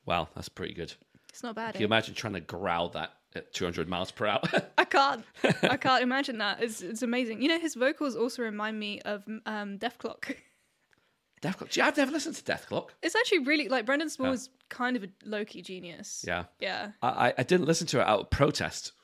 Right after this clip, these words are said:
Speaker 1: 'cause
Speaker 2: Really?
Speaker 1: I think it came out during that time where I thought that I took everything so seriously in the scene.
Speaker 2: Oh, yeah.
Speaker 1: And I was just like, "This is making fun of death metal. This is death metal, but not serious. I'm not listening to this."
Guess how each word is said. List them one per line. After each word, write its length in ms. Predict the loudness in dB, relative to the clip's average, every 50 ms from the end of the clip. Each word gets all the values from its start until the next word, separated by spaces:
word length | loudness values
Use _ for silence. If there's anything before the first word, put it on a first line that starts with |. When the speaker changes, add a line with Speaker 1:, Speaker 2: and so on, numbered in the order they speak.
| _ _ -8
Speaker 1:
'cause 200 | -8 -6 -4 -2
Speaker 2:
Really? 520 | 0 2 4 4 6 6 6 6 6 6
Speaker 1:
I 20 |
think 140 | 6 6 4
it 120 | 2 0 2
came 240 | 4 4 4 6
out 220 | 4 4 4 2 2
during 300 | 2 4 6 6 6 6
that 180 | 4 4 2
time 460 | 2 2 2 2 2 2 -2 -2 -4 -6
where 180 | 0 2 6 6
I 120 | 6 6
thought 420 | 4 2 2 4 4 4 2 -2 -2 2
that 80 | 4
I 80 | 4 4
took 260 | 4 2 -2 -2 2 4
everything 480 | 4 4 6 4 0 -2 -2 -4 -4 -2
so 180 | 0 2 2
seriously 560 | 2 4 4 4 4 4 2 0 -2 -4 -2 -2
in 80 | 0
the 80 | 0 2
scene. 220 | 2 2 2 4
Speaker 2:
Oh, 320 | 2 2 2 0 -4 -4 -4
yeah. 380 | -4 -4 -4 -4 -4 -4 0
Speaker 1:
And 60 | 2 4
I 40 | 4
was 80 | 4 4
just 120 | 4 4
like, 220 | 4 2 2 -2 -12 _ _ _ _ 2
"This 160 | 2 4 4
is 100 | 4 4
making 300 | 6 4 4 4 0 -2
fun 380 | -4 2 6 10 10 10 10 8
of 100 | 4 2
death 220 | -2 -4 -4 -6
metal. 240 | -10 -12 -12 -12 -8 -6 -6 -6 -6 -8 -14 -4 4
This 120 | 6 6
is 80 | 6 10
death 240 | 10 10 10 10
metal, 180 | 8 6 6 6
but 180 | 6 4 4 6
not 200 | 6 4 4 4
serious. 400 | 4 4 6 6 6 4 4 2
I'm 80 | 4
not 160 | 4 4 6
listening 260 | 6 4 4 4 2 -2
to 100 | -2 -2
this." 360 | 2 2 2 2 0 -4 -10